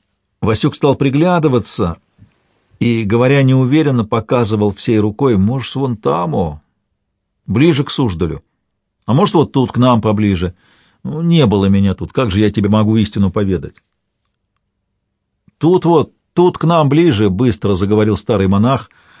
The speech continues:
выходя из соседней бойницы, «меж Нерлью и Каменкой». Монах поклонился и, обратясь к Васюку, спросил: «Дети великого князя?» Васюк утвердительно кивнул, а монах снова поклонился княжичам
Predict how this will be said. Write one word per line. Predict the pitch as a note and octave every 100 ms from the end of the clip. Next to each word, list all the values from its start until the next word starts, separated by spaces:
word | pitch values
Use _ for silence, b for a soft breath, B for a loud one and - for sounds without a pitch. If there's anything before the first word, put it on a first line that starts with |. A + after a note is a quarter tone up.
| b b b b -
выходя | F2+ G#2+ A2 A2+ A2
из | G2+ G2+ F#2
соседней | A#2 G2+ G#2 F#2+
бойницы, | G2 G#2 G2+ F2+ - E2+
«меж | B2 C#3
Нерлью | B2+ C3 F#3 G#3+ F#3+ D3+
и | D3 F3
Каменкой». | - C3+ A#2+ G#2+ G2 - F#2 E2+ _ _ _
Монах | - E2+ G2 F2+
поклонился | - - F2 F#2+ C#3+ - A2+ b b b b b b b b _
и, | F2+
обратясь | G2+ G2+ G#2+ A2+ A#2 -
к | -
Васюку, | G2 - G2+ B2+
спросил: | - G2 F#2+ A2+
«Дети | F2 A2 G#2+
великого | G#2+ A2+ G#2+ A2
князя?» | A#2 C#3 F#2 C#2+ _ _ _ _ _ _ _ -
Васюк | E2 E2 B2 A2+ -
утвердительно | G2+ F#2 F2+ G#2 A2 G#2+
кивнул, | G#2+ B2+ A#2+ F2 C2 _
а | -
монах | F2+ F#2+ C3+ -
снова | - A#2+ A#2 F#2
поклонился | F2+ F2 F2+ G#2 C3+
княжичам | - B2+ B2 A2 - G#2+